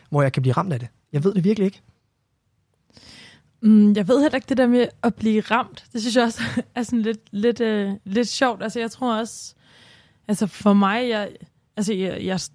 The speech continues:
Speaker 2: tror, jeg ser sådan relativt gennemsnitlig ud, men alligevel har jeg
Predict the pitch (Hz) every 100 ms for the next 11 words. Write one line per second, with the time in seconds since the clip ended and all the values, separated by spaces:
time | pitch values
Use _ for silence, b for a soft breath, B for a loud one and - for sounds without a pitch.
0 | - - 208 214 220 185 202 190 - -
1 | 190 226 - 214 190 _ 202 196 226 214
2 | 214 202 - 262 220 202 196 254 247 175
3 | 214 277